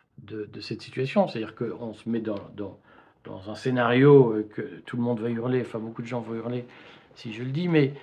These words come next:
supposons qu'Israël perde la guerre face à Gaza, face au Hamas, et face, euh, euh, on voit bien qu'Israël cherche à étendre le conflit avec le, euh, le, les,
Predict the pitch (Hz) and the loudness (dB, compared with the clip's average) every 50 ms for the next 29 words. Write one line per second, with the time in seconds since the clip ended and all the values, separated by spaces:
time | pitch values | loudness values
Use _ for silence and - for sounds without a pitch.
0 | - - _ - - - 160 139 139 156 151 143 170 180 180 151 - - 139 - | -20 -20 _ -10 -4 -2 0 4 6 6 6 6 6 4 4 2 2 -2 -2 -2
1 | - - 127 127 139 156 160 151 151 - - 147 147 147 147 139 131 123 117 113 | -2 0 0 2 2 2 2 0 -2 -2 0 2 2 2 2 0 -2 -2 -2 -2
2 | 113 110 110 104 127 131 135 139 139 139 139 - - - - - - - - - | -2 -4 -4 -2 0 2 2 4 2 2 0 -4 -10 -16 -18 -20 -20 -20 -20 -20
3 | - - - - - - - - _ _ _ _ _ _ _ _ - 135 120 - | -20 -20 -20 -20 -20 -20 -20 -20 _ _ _ _ _ _ _ _ -6 -4 -4 -4
4 | - 107 104 107 110 110 110 113 127 131 131 123 - - - 123 113 - - 117 | -6 -10 -10 -8 -8 -8 -4 -2 0 0 0 -2 -6 -10 -10 -10 -10 -10 -8 -8
5 | 107 104 110 117 127 131 131 - - - - - _ _ _ _ _ - - - | -8 -6 -6 -6 -6 -6 -6 -8 -12 -18 -20 -20 _ _ _ _ _ -20 -20 -20
6 | - _ _ _ - - - - 123 120 - - - - 107 107 104 104 104 101 | -20 _ _ _ -20 -18 -10 -8 -8 -8 -8 -10 -8 -6 -4 -4 -4 -4 -6 -10
7 | - - - 110 107 104 101 101 104 - 101 101 101 104 110 107 107 113 120 117 | -12 -12 -12 -10 -10 -10 -10 -10 -12 -14 -14 -14 -12 -10 -8 -8 -6 -6 -6 -6
8 | - - 110 104 101 107 113 117 110 107 107 - - - - _ _ - - - | -8 -8 -10 -10 -8 -6 -6 -4 -4 -6 -6 -8 -14 -20 -20 _ _ -20 -12 -8
9 | 131 120 - - - 107 110 113 - - 143 143 139 131 113 110 113 113 107 - | -8 -8 -6 -6 -6 -6 -6 -4 0 2 4 4 4 4 2 -2 -4 -6 -6 -4
10 | 120 117 - - - 127 120 120 113 107 - 110 107 101 107 107 107 - - - | -6 -6 -6 -8 -8 -8 -6 -6 -8 -10 -12 -12 -12 -10 -10 -12 -12 -14 -16 -14
11 | 101 101 98 98 - - - - _ - - - _ _ _ - - - - 82 | -12 -12 -12 -12 -14 -16 -18 -20 _ -20 -20 -20 _ _ _ -20 -20 -20 -20 -20
12 | 80 78 76 - - - - - 104 104 110 107 | -20 -20 -20 -20 -20 -20 -20 -20 -16 -14 -14 -14